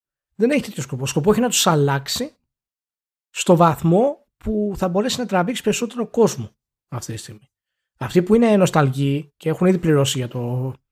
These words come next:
Final Fantasy Remake, ε, τους έχει ούτως ή άλλως. Οπότε σκοπός της δεν είναι στην ουσία, ε, να,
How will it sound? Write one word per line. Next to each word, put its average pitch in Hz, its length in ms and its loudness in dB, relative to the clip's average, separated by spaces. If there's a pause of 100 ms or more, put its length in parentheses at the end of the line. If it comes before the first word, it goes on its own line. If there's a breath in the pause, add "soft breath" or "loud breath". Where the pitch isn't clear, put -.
(280)
Final 151 180 4
Fantasy 135 340 0
Remake, 123 340 -4 (600)
ε, 160 1300 -2 (360)
τους - 180 0
έχει 254 180 2
ούτως 269 220 -2
ή 147 40 0
άλλως. 95 320 -10 (1400)
Οπότε 185 240 2
σκοπός 220 400 2
της 180 120 -4
δεν 254 140 0
είναι 311 160 -4
στην 220 220 -2
ουσία, 147 720 -4
ε, 143 640 -4
να, 135 480 0